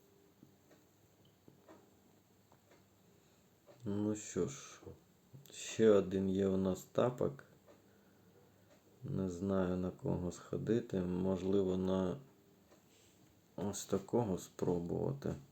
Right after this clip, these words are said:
Теж такий неприємний. Майже всі на альфа-зломі. Ну, давайте спробуємо сходити сюди.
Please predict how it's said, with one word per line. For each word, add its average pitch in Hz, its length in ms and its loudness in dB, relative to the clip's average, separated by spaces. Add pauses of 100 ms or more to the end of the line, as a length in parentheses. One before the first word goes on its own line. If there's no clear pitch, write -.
(920)
Теж - 240 2
такий 92 320 -2
неприємний. 98 920 2 (2750)
Майже 90 360 -2
всі - 280 -6
на 90 160 0
альфа-зломі. 95 840 0 (2000)
Ну, 98 440 0
давайте 104 500 4
спробуємо 92 580 2
сходити 90 520 -2
сюди. 85 520 -4